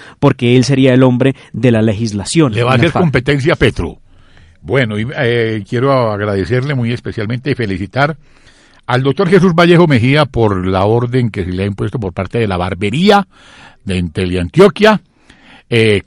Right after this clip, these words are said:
Speaker 2: como el Quijote de la justicia colombiana, y su participación en la barbería, y al doctor Alberto Velázquez Martínez,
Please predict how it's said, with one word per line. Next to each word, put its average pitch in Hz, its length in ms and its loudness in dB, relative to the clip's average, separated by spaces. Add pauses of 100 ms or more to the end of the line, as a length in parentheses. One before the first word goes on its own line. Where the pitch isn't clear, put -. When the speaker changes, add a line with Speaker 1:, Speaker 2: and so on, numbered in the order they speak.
Speaker 2:
como 117 500 6
el 110 200 -2
Quijote 143 460 2
de 139 80 6
la 117 120 0
justicia 117 420 -6
colombiana, 156 720 -2 (720)
y 185 160 2
su 139 120 0
participación 120 600 -2
en 135 100 -2
la 113 80 0
barbería, 98 580 -2
y 101 100 -2
al 117 120 0
doctor 127 360 -2
Alberto 151 380 0
Velázquez 123 500 0
Martínez, 123 920 0